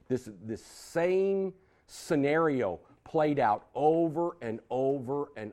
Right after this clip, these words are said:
over again. It's the same scenario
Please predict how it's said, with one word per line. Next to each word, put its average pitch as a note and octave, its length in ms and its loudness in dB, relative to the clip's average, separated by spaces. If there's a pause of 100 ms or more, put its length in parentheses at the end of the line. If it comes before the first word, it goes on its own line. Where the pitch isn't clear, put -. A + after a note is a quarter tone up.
(100)
over A2+ 420 -4
again. G2+ 400 -8 (280)
It's - 200 -6
the B2+ 100 -8
same F3+ 400 0
scenario F3+ 680 -2